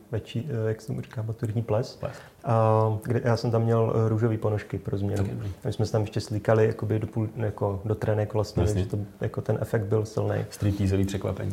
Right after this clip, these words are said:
Speaker 1: Ano, to je taková, taková klasika, no, jako člověk si právě taky myslí, jak je hrozně originální, ale pak já jsem ještě asi tři roky potom maturova-,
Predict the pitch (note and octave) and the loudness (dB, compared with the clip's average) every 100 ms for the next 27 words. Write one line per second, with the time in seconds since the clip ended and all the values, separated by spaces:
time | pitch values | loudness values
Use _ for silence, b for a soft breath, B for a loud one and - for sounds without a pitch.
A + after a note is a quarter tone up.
0 | B2 A2+ G#2+ A2 G#2+ - G#2 G2+ A#2+ - | 2 2 0 -2 -2 0 -2 -2 -2 2
1 | G#2+ - G#2+ - A2 A2 A2 A2 - A2+ | 2 2 0 0 2 2 4 2 4 4
2 | - A#2+ - A2+ A2 A2 A#2 A2 - A2+ | 4 2 8 8 8 6 2 2 2 2
3 | A#2+ A2 A2 A#2 A2 G#2+ A2 A2+ A2+ A2+ | 4 4 6 6 6 4 6 6 4 4
4 | A2+ A2 A2 - A2+ - B2 A2 A#2+ A#2 | 4 4 4 2 2 2 0 0 0 0
5 | - A#2+ - A#2 - A2 A2 A#2+ A#2+ B2 | 2 0 0 -4 -2 0 0 -2 0 2
6 | A2+ G#2+ A2+ A2 | 2 2 4 4